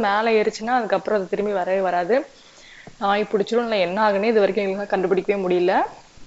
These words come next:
இந்த ஒரே ஒரு வெள்ளை சேவல் மட்டும் இந்த பக்கம் இருக்கு. அது அப்படியே ஆடுங்களோட ஜாலியா என்ஜாய் பண்ணி விளையாண்டுருக்கோம். இவளுக்கு வந்து ஒரு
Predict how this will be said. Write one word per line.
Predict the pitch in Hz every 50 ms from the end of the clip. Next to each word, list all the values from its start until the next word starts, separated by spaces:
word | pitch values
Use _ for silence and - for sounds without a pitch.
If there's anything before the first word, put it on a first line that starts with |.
| - - - - - - - - - - - - - - - - - 262
இந்த | 233 233 220
ஒரே | 214 208 233 233
ஒரு | 226 220 202
வெள்ளை | 190 202 220 -
சேவல் | 254 226 208 190
மட்டும் | 185 185 - 359 330 254
இந்த | 214 208 -
பக்கம் | 208 190 - 196
இருக்கு. | 180 175 - - 220 254 349 494 - - - - - - - - - - - - - - -
அது | 240 220
அப்படியே | 208 190 226 233 220 202
ஆடுங்களோட | 196 202 208 202 202 202 202 202 190
ஜாலியா | 202 185 185 185 185 196 208 208
என்ஜாய் | 190 - 190 180 -
பண்ணி | 196 196 190
விளையாண்டுருக்கோம். | 180 175 180 180 - - 165 - - 208 285 403 494 480 - - - - - - - - - - - - - - - - - - - 247
இவளுக்கு | 233 254 262 247 - 220
வந்து | 208 262 302 302
ஒரு | 247